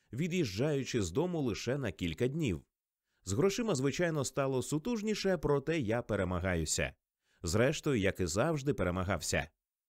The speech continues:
Працюю здебільшого в районі затоки П'юджет Саунд. Мені тут подобається. Здається, що на старості людину пориває до води. О, я тепер маю собаку,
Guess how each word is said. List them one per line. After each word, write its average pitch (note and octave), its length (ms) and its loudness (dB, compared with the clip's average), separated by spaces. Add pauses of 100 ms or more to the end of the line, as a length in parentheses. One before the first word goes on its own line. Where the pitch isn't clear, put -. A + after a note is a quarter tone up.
(340)
Працюю F#3+ 460 2
здебільшого C#3 720 2
в G2+ 60 0
районі A2+ 460 2
затоки A2+ 580 0
П'юджет G#2+ 540 0
Саунд. F#2+ 440 -2 (540)
Мені G#3+ 240 0
тут G#3+ 180 -2
подобається. D#2+ 800 0 (180)
Здається, C3+ 580 0
що B2+ 280 -2
на A2 160 0
старості C3 560 0
людину A2+ 380 0
пориває F#2 500 2
до G2 160 2
води. C#3+ 380 0 (640)
О, E2+ 260 0
я G#2 140 2
тепер C#3 320 0
маю C#3 240 0
собаку, B2 600 -2